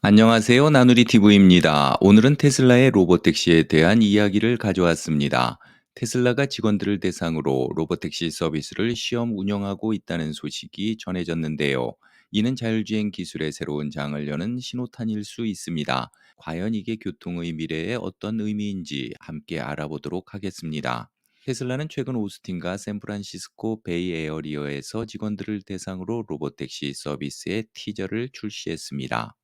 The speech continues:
이 서비스는 테슬라의 풀 셀프 드라이빙, 즉 에프에스디 기술을 사용하고 있지만 아직은 감독된 모드로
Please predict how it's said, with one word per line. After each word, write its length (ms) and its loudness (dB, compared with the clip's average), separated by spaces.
이 140 -4
서비스는 600 -6
테슬라의 540 -6
풀 280 -10
셀프 340 -10
드라이빙, 680 -6
즉 180 -6
에프에스디 720 -8
기술을 480 -8
사용하고 560 -8
있지만 640 -8
아직은 480 -8
감독된 760 -8
모드로 460 -6